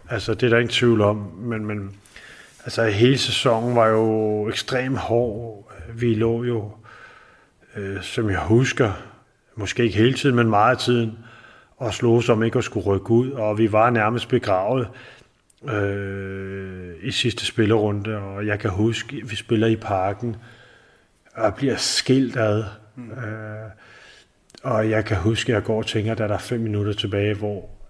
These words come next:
at det virkede som om, at vi var ude i hvert fald, ikke? Hvad, hvad skulle jeg nu? Fordi nu havde O B da i hvert fald ikke råd til,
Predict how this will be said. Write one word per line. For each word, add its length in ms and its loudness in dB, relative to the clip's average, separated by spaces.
at 180 -12
det 180 -4
virkede 280 0
som 180 -4
om, 140 -4
at 120 -4
vi 120 -2
var 160 2
ude 180 0
i 40 -4
hvert 200 -6
fald, 160 -10
ikke? 240 -10
Hvad, 180 -4
hvad 200 0
skulle 360 0
jeg 80 4
nu? 300 -2
Fordi 220 -2
nu 140 -2
havde 160 2
O 140 0
B 60 -10
da 60 -2
i 120 -2
hvert 180 -6
fald 100 -2
ikke 120 -4
råd 180 -2
til, 300 -2